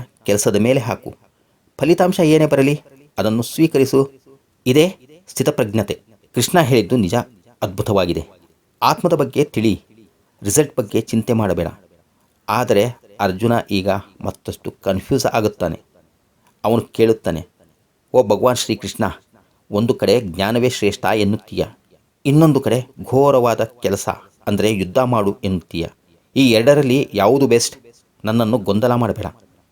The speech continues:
ಕೆಲಸ ಮಾಡಬೇಕಾ ಅಥವಾ ಜ್ಞಾನ ಪಡೆದು ಎಲ್ಲವನ್ನೂ ಬಿಟ್ಟು ಸುಮ್ಮನೆ ಕೂರಬೇಕಾ? How to work without stress?" ಈ ಮಹಾನ್ ರಹಸ್ಯವನ್ನು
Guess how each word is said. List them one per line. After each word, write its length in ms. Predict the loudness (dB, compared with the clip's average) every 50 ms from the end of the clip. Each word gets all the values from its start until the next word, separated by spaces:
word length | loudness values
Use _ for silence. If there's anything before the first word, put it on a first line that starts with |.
| _ _ _
ಕೆಲಸ 280 | -2 0 0 2 0
ಮಾಡಬೇಕಾ 580 | 0 2 2 2 4 4 2 2 2 0 -4 -4
ಅಥವಾ 480 | -4 -10 _ _ -10 -4 0 0 0
ಜ್ಞಾನ 380 | 0 0 -4 -4 -4 -2 -2 -4
ಪಡೆದು 400 | -4 -2 -2 0 0 0 -2 -4 _ -2
ಎಲ್ಲವನ್ನೂ 420 | 0 2 4 4 2 2 0 0
ಬಿಟ್ಟು 300 | -2 -2 -6 -6 -12 -12 -8
ಸುಮ್ಮನೆ 260 | -6 -2 0 0 0
ಕೂರಬೇಕಾ? 500 | -2 -2 -2 -2 0 0 -2 -4 -4 -10 -12 -12 _ _ _ _ _ _ _ _ _ _ _ _ _ _ _ 4
How 160 | 4 4 4 4
to 100 | 0 2
work 520 | 2 0 0 0 -4 -20 _ _ _ -6
without 320 | -4 0 0 0 0 -2
stress?" 340 | -4 -2 -2 0 0 -2 -4 _ _ -20 _ _ _ _ _ _ _ _ _ _ _ _ _ _ _ _ _ _ _
ಈ 120 | 0 2 2
ಮಹಾನ್ 380 | 2 0 0 0 0 0 0
ರಹಸ್ಯವನ್ನು 760 | -2 -2 -2 -4 -6 -2 -2 0 0 2 0 0 0 -2 -4